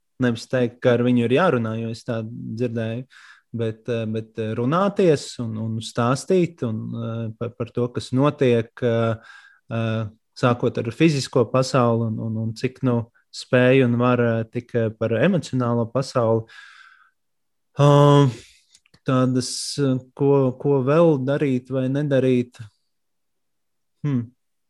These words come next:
Ā, jā, nu, noteikti ļaut, nu, tā kā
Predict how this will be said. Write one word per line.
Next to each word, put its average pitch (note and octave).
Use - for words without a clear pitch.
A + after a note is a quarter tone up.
Ā, B2
jā, D#3+
nu, C3+
noteikti C#3+
ļaut, D3
nu, C3+
tā -
kā C3+